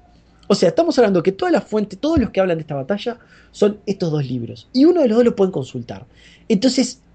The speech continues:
pueden ir a leerlo y pueden verificar cuál es la crónica que este libro tiene de la batalla para ver cómo supuestamente pasaron las cosas. Este, este libro, bueno, como decía, lo encuentran, si lo quieren buscar, está en archive punto org, archive punto org, ¿no? La página esa que junta,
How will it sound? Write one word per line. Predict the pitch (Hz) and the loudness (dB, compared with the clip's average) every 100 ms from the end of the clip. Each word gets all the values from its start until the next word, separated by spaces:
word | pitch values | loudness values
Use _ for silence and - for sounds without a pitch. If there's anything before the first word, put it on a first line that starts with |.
| _ _ | _ _
pueden | 359 381 254 | 4 6 6
ir | 247 | 6
a | |
leerlo | 175 196 269 311 - | 6 4 4 -2 -4
y | 160 | -4
pueden | 254 269 | -2 0
verificar | 190 165 143 170 262 269 | 0 0 -2 -2 -2 0
cuál | 208 | -2
es | 180 | -2
la | 156 | -4
crónica | 190 196 | -6 -6
que | 170 | -8
este | 147 156 | -8 -6
libro | 165 160 | -6 -4
tiene | 156 | -4
de | 143 | -2
la | 135 | -2
batalla | 123 151 143 151 147 - - _ | -2 -4 -4 -6 -8 -14 -20 _
para | 147 160 | 4 4
ver | 220 | 4
cómo | - 226 220 | 2 2 2
supuestamente | 202 170 185 180 170 170 | 0 -4 -4 -2 -2 -2
pasaron | 165 135 135 131 | -4 -4 -4 -6
las | 117 | -8
cosas. | - - - - _ _ - | -14 -20 -20 -20 _ _ -4
Este, | 262 302 - 247 | 0 0 0 0
este | - 269 | 2 2
libro, | 294 254 | 4 4
bueno, | 175 160 | 2 2
como | 156 | 0
decía, | 170 | 0
lo | 147 165 | 0 0
encuentran, | 202 269 262 202 | 2 2 2 0
si | - | 0
lo | 170 | 0
quieren | 262 233 | 2 2
buscar, | - | 2
está | 240 180 | 0 0
en | 165 - | -4 0
archive | 214 220 214 | 0 2 2
punto | 170 160 147 143 | 0 -2 -2 0
org, | 147 247 190 143 | 4 4 2 -4
archive | 151 131 - 220 196 | -6 -6 -4 0 0
punto | 151 143 135 151 | 0 -4 0 0
org, | 220 151 | 0 -2
¿no? | 185 | -2
La | 170 | -2
página | 151 - 147 | -4 -6 -8
esa | 143 | -8
que | 135 | -10
junta, | 117 160 147 120 | -8 -4 -4 -4